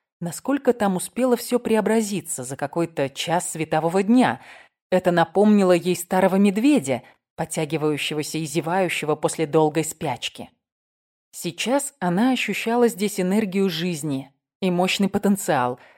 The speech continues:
и привидевшиеся ей на рассвете духи напрочь исчезли. Либби подошла к фонтану,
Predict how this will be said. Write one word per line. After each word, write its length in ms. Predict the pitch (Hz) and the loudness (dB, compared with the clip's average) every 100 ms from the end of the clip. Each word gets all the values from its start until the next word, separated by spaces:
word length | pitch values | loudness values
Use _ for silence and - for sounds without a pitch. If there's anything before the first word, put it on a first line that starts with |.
| _ _ - | _ _ -8
и 100 | 160 | -4
привидевшиеся 880 | 156 147 175 156 - 160 151 - 165 | -2 -2 -2 -4 -4 -4 -6 -4 -6
ей 240 | 143 165 | -2 -2
на 100 | 156 | 0
рассвете 540 | 143 - 165 165 165 | -2 -2 -6 -6 -4
духи 480 | 143 220 269 - 131 _ _ _ _ | -4 -4 -4 -6 -10 _ _ _ _
напрочь 500 | 175 220 - 151 - | -2 -2 -2 -6 -6
исчезли. 640 | 151 - - 113 - - - _ _ _ _ _ _ _ _ | -8 -8 -8 -8 -10 -14 -20 _ _ _ _ _ _ _ _
Либби 360 | 180 214 285 320 | -2 0 2 2
подошла 460 | 339 208 196 233 240 | 4 2 2 0 -2
к 60 | |
фонтану, 680 | - 247 233 151 120 123 | -2 -2 -2 -6 -10 -12